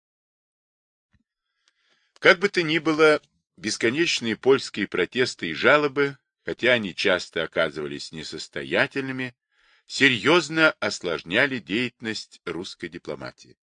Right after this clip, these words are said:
Ведь именно в это время в Стамбуле происходила ожесточенная дипломатическая борьба, в которой фигурировал вопрос о русских войсках в Польше. Карл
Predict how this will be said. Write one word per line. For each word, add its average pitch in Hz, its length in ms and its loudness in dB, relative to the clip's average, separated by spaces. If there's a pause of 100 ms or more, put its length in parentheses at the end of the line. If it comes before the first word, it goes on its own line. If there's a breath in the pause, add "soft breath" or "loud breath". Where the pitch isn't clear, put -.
(720)
Ведь 123 280 -2
именно 175 360 0
в 123 80 -2
это 151 280 4
время 120 480 0
в - 60 -10
Стамбуле 117 680 -2
происходила 156 800 -2
ожесточенная 117 960 -2
дипломатическая 90 920 -6
борьба, 80 500 -2
в - 80 -20
которой 151 560 -4
фигурировал 131 880 -4
вопрос 92 840 -4
о 95 140 4
русских 120 500 -6
войсках 87 480 -8
в - 80 -20
Польше. - 420 -10 (1300)
Карл 170 360 4